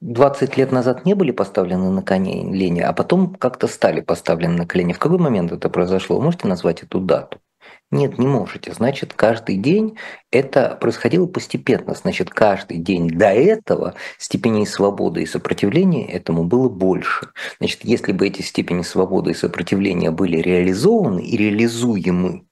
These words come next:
степеней свободы бы не становилось меньше. Это очень простая история, да? Общество, э, сегодня, действительно, когда вот говорят, что сегодня, э, м, м, там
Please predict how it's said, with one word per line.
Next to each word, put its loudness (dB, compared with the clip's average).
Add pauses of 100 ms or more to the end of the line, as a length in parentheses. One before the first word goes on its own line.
(320)
степеней -2
свободы 2
бы -2
не 0
становилось 0
меньше. -4 (320)
Это 4
очень -2
простая 0
история, -4
да? 2 (200)
Общество, 2 (220)
э, 0
сегодня, 2
действительно, -2
когда 2
вот 0
говорят, 4
что -8
сегодня, 0 (360)
э, 4
м, 2 (720)
м, -2
там -2